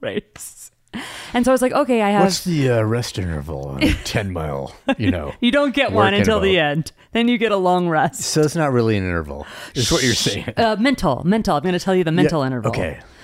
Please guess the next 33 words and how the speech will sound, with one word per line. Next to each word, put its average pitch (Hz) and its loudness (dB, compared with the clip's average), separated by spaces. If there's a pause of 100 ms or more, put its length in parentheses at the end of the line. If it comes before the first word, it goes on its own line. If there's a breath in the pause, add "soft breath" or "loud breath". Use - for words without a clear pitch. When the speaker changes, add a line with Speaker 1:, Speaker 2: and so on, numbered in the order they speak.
(220 loud breath)
Speaker 2:
Okay, 90 -6
lay 90 -2
it 92 0
on 87 -2
me. 90 -4
Speaker 1:
Okay, - 0
so 226 0
Speaker 2:
<laughs> - -6
Speaker 1:
at 233 0
the 269 2
time, 202 0
it 143 0
was, 175 0
like, 160 0
ten 202 -2
months 151 -2
into 156 -2
the 131 -4
race. 117 -6
And 139 -6
so 147 -4
I - -2
was 139 -6
like, 143 -6
"Well, 151 -2
every 180 -2
month 143 -2
I 135 -8
can 139 -4
dedicate 127 -6
to - -12
a - -12
person. - -16